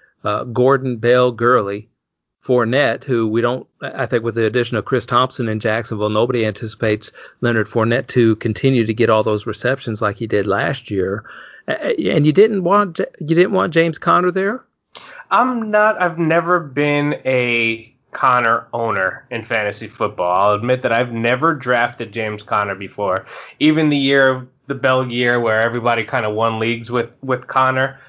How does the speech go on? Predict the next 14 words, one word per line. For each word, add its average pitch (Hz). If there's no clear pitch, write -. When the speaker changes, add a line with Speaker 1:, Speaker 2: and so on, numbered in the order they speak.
Speaker 2:
um, 127
Speaker 1:
Mm-hmm. 107
Speaker 2:
I've 143
never 208
had 156
him 165
just 151
'cause 190
I 170
don't 156
know 143
that 139
I 135
believe 127